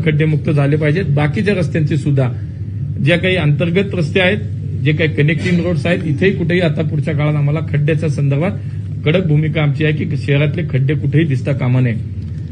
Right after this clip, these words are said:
शिवाय अत्यंत महत्त्वाचे काही प्रकल्प शहरातले जे आहेत, ते गेले काही दिवस त्याच्यावरती आपण का-, चाललं की शिवने खराडीच्या रस्त्याच्या संदर्भात सुद्धा आज आम्ही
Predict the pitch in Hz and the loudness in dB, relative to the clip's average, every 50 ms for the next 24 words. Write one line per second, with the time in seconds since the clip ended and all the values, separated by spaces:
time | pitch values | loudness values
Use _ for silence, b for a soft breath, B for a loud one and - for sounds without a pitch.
0 | B B B B - - - 170 185 196 202 202 175 143 - 156 147 135 - 190 | B B B B -4 0 2 2 4 4 2 0 -2 -4 -4 -4 -4 -2 -2 -2
1 | 185 180 214 190 175 156 147 143 196 190 185 - 202 175 202 196 196 190 180 156 | 0 0 0 2 2 2 2 2 0 0 0 0 0 0 0 0 0 0 -2 -2
2 | - 190 180 180 196 185 151 165 165 160 170 160 - 170 165 160 175 165 170 - | 0 -2 0 0 0 0 0 2 0 0 0 0 0 0 0 2 2 0 0 0
3 | 165 165 151 170 170 165 - 156 151 160 165 165 165 160 147 160 151 - 160 156 | 0 0 0 0 -2 -2 0 0 2 2 2 0 0 -2 0 -2 -2 -2 0 0
4 | 147 151 156 147 151 151 143 147 147 139 - 143 143 143 139 131 143 175 175 - | 0 0 0 0 0 0 0 0 0 0 0 0 0 0 0 0 0 0 -2 -2
5 | B B B B B B B - - 151 151 175 190 185 170 165 165 175 170 175 | B B B B B B B 0 2 2 2 2 2 0 -2 0 0 0 0 0
6 | 165 175 175 165 160 151 - 175 156 180 165 - 170 165 165 170 165 175 175 - | 0 0 0 0 0 -2 -2 -2 -2 0 0 0 0 0 0 2 2 2 0 0
7 | - 160 156 170 175 175 - - - - - - - - - - - - - - | 0 0 0 0 0 0 -2 -4 -6 -6 -6 -6 -6 -6 -6 -6 -6 -6 -6 -6
8 | - - - - - - 135 135 139 139 143 151 165 165 165 | -6 -4 -4 -6 -4 0 0 2 2 2 2 0 0 -2 -4